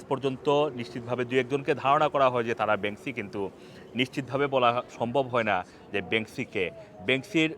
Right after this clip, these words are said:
সর্বোচ্চ যে ছবিটি বিক্রি হয়েছে তার আঁকা ছবি, আহ, সেটা হচ্ছে Love in the Bean, যেটার মূল্য প্রায় উনিশ মিলিয়ন পাউন্ড।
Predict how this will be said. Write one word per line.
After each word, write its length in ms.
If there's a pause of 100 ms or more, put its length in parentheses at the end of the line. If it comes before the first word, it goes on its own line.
সর্বোচ্চ 640 (260)
যে 340 (120)
ছবিটি 540 (380)
বিক্রি 380
হয়েছে 400
তার 240
আঁকা 340
ছবি, 400 (380)
আহ, 300
সেটা 200
হচ্ছে 160
Love 320
in 120
the 140
Bean, 160 (160)
যেটার 300 (380)
মূল্য 380 (140)
প্রায় 440 (140)
উনিশ 420
মিলিয়ন 560
পাউন্ড। 320